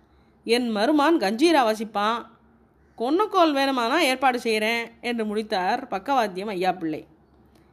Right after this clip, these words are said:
"ஆஹா, கச்சேரிக்கு இவ்வளவு பக்கவாத்தியங்களையும் வச்சுக்கிட்டு நம்ம மட்டும் விட்டுட்டா எவ்வளவு சௌகரியமா இருக்கும்" என்று செல்லமணி அங்கலாய்த்தான். பிடில்காரரை பின்தொடர்ந்து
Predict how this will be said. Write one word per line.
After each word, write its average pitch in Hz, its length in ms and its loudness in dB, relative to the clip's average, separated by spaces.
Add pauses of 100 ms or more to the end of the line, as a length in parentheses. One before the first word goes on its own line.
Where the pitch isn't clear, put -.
(120)
"ஆஹா, 175 720 2 (500)
கச்சேரிக்கு 202 800 2
இவ்வளவு 202 600 0
பக்கவாத்தியங்களையும் 285 840 0
வச்சுக்கிட்டு 190 680 -6 (320)
நம்ம 233 480 0
மட்டும் 302 380 4
விட்டுட்டா 240 600 0
எவ்வளவு 180 400 -2
சௌகரியமா 277 600 0
இருக்கும்" 226 460 -6 (260)
என்று 214 380 -4
செல்லமணி 214 580 -4 (120)
அங்கலாய்த்தான். 170 760 0 (920)
பிடில்காரரை 254 880 2
பின்தொடர்ந்து 220 960 -4